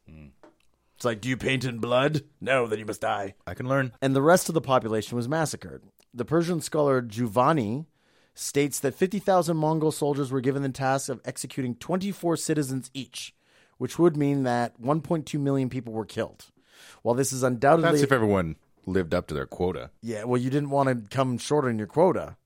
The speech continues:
Speaker 2: Otherwise, you become one of the heads.
Speaker 1: Oh, no.
Speaker 2: Uh, while this is undoubtedly a historical exaggeration, the sacking of Urgench is still considered one of the bloodiest massacres in human history.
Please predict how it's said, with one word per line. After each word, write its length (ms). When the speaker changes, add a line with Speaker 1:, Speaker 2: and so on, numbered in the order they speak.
Speaker 2:
Otherwise, 360
you 60
become 320
one 140
of 60
the 100
heads. 420
Speaker 1:
Oh, 120
no. 340
Speaker 2:
Uh, 220
while 160
this 160
is 80
undoubtedly 560
a 60
historical 500
exaggeration, 640
the 60
sacking 420
of 100
Urgench 380
is 80
still 200
considered 340
one 120
of 40
the 60
bloodiest 420
massacres 500
in 80
human 220
history. 420